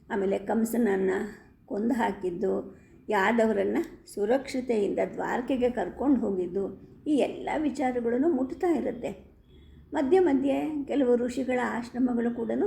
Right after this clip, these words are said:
ಸಿಗ್ತಾ ಇರುತ್ತವೆ. ಆಕಾಶಕ್ಕೆ ಮುಟ್ಟುತ್ತೇನೋ ಅನ್ನೋ ಹಾಗೆ ಅಲ್ಲಿಂದ ಯಜ್ಞದ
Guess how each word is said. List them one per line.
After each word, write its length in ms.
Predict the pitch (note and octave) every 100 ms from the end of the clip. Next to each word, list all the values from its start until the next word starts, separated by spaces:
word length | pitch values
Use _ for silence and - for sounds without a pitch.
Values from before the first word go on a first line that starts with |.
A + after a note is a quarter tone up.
| D#4+ -
ಸಿಗ್ತಾ 320 | C#4 A#3+ G3
ಇರುತ್ತವೆ. 680 | F#3+ F#3 - G3 - - - - - G3
ಆಕಾಶಕ್ಕೆ 680 | G3+ - C#4+ E4+ D4+ A#3+ C4+
ಮುಟ್ಟುತ್ತೇನೋ 720 | A#3+ A#3+ C4+ - B3 A#3+ A#3
ಅನ್ನೋ 260 | G#3+ A3
ಹಾಗೆ 320 | A#3 A3+ G3+ G#3
ಅಲ್ಲಿಂದ 400 | - G#3+ G#3+ B3
ಯಜ್ಞದ 500 | C4 F#3 G3 A#3